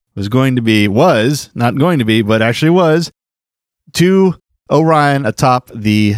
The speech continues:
Delta four Heavy on Launch Pad Complex thirty-seven. So the bus is headed out. Closer we got to the actual launching pad,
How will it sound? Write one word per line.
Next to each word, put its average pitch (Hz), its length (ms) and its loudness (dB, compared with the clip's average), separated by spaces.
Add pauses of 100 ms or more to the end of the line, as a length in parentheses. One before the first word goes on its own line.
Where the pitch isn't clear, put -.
(120)
Delta 135 280 -2
four 117 260 -2
Heavy 101 420 0 (520)
on 147 220 0
Launch 113 300 -2
Pad 104 260 -2
Complex 90 420 -6
thirty-seven. - 600 -10 (600)
So 107 180 -2
the 101 80 -2
bus 185 260 -2
is 175 140 -2
headed 123 240 2
out. 107 240 -2 (420)
Closer 247 420 0
we 247 140 -2
got 190 380 0 (100)
to 180 220 2
the 160 100 2
actual 151 680 0
launching 139 500 0
pad, 143 580 -2